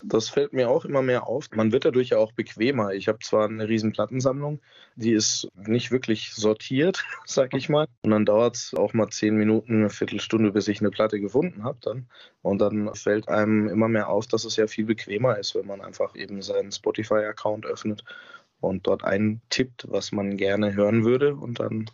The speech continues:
hört man's eben. <laughs> Aber es hat natürlich,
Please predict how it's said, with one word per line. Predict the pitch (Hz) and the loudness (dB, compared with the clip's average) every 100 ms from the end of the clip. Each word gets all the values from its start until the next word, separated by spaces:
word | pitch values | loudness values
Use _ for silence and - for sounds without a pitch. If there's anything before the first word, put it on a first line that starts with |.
| _ - | _ -4
hört | - 127 107 | 0 0 -2
man's | 90 - | -8 -6
eben. | 92 90 104 - - | -8 -8 -6 -4 -4
<laughs> | 101 - | -6 -2
Aber | 101 104 101 | 0 0 0
es | - 113 | -2 0
hat | 127 | 0
natürlich, | 131 123 135 131 - | 0 2 2 0 -2